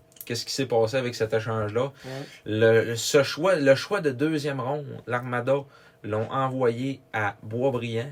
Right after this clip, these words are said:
Speaker 1: qui était le choix trente-trois contre le choix trente-neuf, plus un choix de, de quatre, euh, de
Speaker 2: De
Speaker 1: cinq,
Speaker 2: cinq, ouais.
Speaker 1: qui a donné un nobody, là, mais
Speaker 2: Johnny Jones.
Speaker 1: Ouais, Johnny Jones. Puis le choix de deux, ils ont repêché Samuel Harvey avec.
Speaker 2: Ouais.
Speaker 1: Quand même un bon gardien de but, là.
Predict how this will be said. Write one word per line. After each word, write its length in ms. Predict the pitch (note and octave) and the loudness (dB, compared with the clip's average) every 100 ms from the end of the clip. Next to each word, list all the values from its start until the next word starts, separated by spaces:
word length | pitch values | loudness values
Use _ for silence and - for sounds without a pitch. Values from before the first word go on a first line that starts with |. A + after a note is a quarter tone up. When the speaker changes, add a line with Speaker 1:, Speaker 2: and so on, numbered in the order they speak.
| - _ _ _ _ _ | -12 _ _ _ _ _
Speaker 1:
qui 80 | - | -6
était 180 | F#2+ A#2 | 0 2
le 100 | G#2 | 2
choix 220 | - B2 | 0 -4
trente-trois 560 | A#2 A#2 A2 A2 A2+ B2 | -2 -4 -4 -6 -6 -4
contre 220 | A2+ A2 | -4 -4
le 40 | |
choix 200 | G#2+ - | -4 -4
trente-neuf, 720 | A#2 C3 C#3 A#2+ A#2+ B2+ C3+ - | -6 -6 -6 -6 -8 -10 -14 -14
plus 280 | - C3 C3+ | -6 -4 -4
un 140 | A#2 G#2+ | -6 -6
choix 300 | - A2+ A2+ | -6 -6 -6
de, 320 | G2+ G2 F#2+ G2 - - - | -6 -8 -10 -14 -14 -14 -8
de 100 | G2 | -10
quatre, 300 | - A#2 - _ - | -4 -6 -6 _ -12
euh, 280 | - G2+ G2 | -4 -2 0
de 80 | G2+ | 0
Speaker 2:
De 40 | D3 | -2
Speaker 1:
cinq, 100 | C#3 | 0
Speaker 2:
cinq, 520 | - D#3 C#3 A2+ - C3+ | 0 0 -2 -8 -14 -14
ouais. 120 | B2 - - | -14 -14 -10
Speaker 1:
qui 80 | A2+ | -8
a 40 | |
donné 360 | G2 G2 A2 A2 | -4 -4 -2 -2
un 140 | G2 | -4
nobody, 460 | G2 G2+ G2 G2+ F#3 | -6 -4 -4 -4 -6
là, 80 | F3 | -4
mais 140 | B2 | 0
Speaker 2:
Johnny 360 | A2+ D#3 D3+ D3 | 4 4 4 0
Jones. 440 | C#3 D#3 E3 D3+ E3 - | 0 -2 -2 0 -2 0
Speaker 1:
Ouais, 280 | A2 A2 A#2 | 2 4 4
Johnny 280 | A#2 B2 B2+ A#2+ | 4 6 6 6
Jones. 360 | C3 C#3 D3+ A#2+ | 4 4 2 -2
Puis 80 | A#2+ | 2
le 100 | A#2+ | 2
choix 220 | A#2 D#3 | 4 6
de 100 | D3+ | 4
deux, 280 | B2+ C3+ E3+ | 4 2 2
ils 80 | D#3 | 2
ont 120 | A#2+ | 4
repêché 720 | A2+ A2+ B2+ A#2 A2+ C#3+ C#3+ D3 - - - _ _ | 4 6 4 4 2 0 0 -4 -18 -20 -20 _ _
Samuel 540 | - - D3+ D3 D3+ C#3+ | -10 -2 2 6 8 10
Harvey 360 | A#2+ A#2 B2+ A2+ | 8 2 2 2
avec. 220 | F#2 - _ _ _ - | 0 -6 _ _ _ -12
Speaker 2:
Ouais. 140 | B2+ - - - - | -12 -12 -18 -20 -20
Speaker 1:
Quand 140 | - - | -18 -8
même 200 | B2 A#2 | -6 -2
un 100 | A2+ | -2
bon 160 | A2 A#2 | -2 -2
gardien 280 | A2 A2 | -4 -4
de 80 | G#2+ | -6
but, 160 | G#2 | -8
là. 80 | C#3 | -12